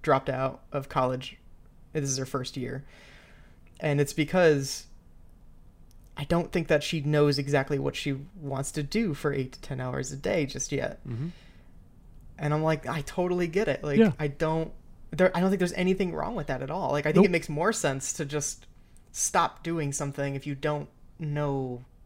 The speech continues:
Speaker 1: if that's what you wanna do. You know what I mean? Like, whereas most people will push through, they'll get a degree in this topic that they don't even want to <laughs> do, to do. They don't even like. Um, so, like, for me, it's like, man, I, I think that we do,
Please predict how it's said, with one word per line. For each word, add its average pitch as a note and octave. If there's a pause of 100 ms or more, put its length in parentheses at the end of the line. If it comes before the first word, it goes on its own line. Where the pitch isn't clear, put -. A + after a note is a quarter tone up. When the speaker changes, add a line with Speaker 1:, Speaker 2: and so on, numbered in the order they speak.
(180)
Speaker 1:
if D3
that's C#3
what C#3+
you C#3+
wanna B2+
do. B2+
You C#3+
know C#3
what C#3
I C#3
mean? D3+ (600)
Like, C#3+
whereas D3
most F#3
people D3
will B2+
push G#3
through, C3
they'll D#3
get D#3+
a D3+
degree D3
in C3
this C3
topic -
that C3+
they D3
don't G#3
even C#3 (140)
want C3 (140)
to C#3+
<laughs> C3
do, B2+ (240)
to D#3+
do. C#3+
They C3+
don't D#3
even C#3+
like. D#3 (560)
Um, C3 (800)
so, D3+
like, D3
for F3
me, G3
it's C#3
like, C#3
man, E3+
I, E3+ (220)
I E3
think F#3+
that F3
we D#3
do, C#3+